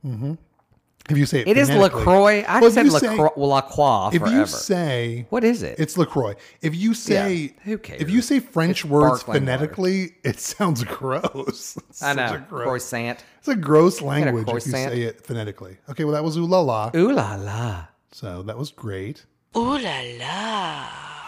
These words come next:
Speaker 1: All right,
Speaker 2: Every
Speaker 1: so what
Speaker 2: time
Speaker 1: is
Speaker 2: we
Speaker 1: your
Speaker 2: do Ooh La
Speaker 1: favorite
Speaker 2: La, I always think that's Ronit that's doing the
Speaker 1: What is
Speaker 2: the,
Speaker 1: your
Speaker 2: uh,
Speaker 1: favorite, um,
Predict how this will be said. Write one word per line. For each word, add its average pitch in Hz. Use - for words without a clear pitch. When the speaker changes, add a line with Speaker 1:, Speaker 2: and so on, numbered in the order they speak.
Speaker 1:
All 127
right, 117
Speaker 2:
Every 185
Speaker 1:
so 165
what 170
Speaker 2:
time 220
Speaker 1:
is 226
Speaker 2:
we 247
Speaker 1:
your 147
Speaker 2:
do 196
Ooh 131
La 127
Speaker 1:
favorite 117
Speaker 2:
La, 120
I 117
always 135
think 127
that's 117
Ronit 110
that's 90
doing 90
the 76
Speaker 1:
What 170
is 226
Speaker 2:
the, 208
Speaker 1:
your 180
Speaker 2:
uh, -
Speaker 1:
favorite, 139
um, 110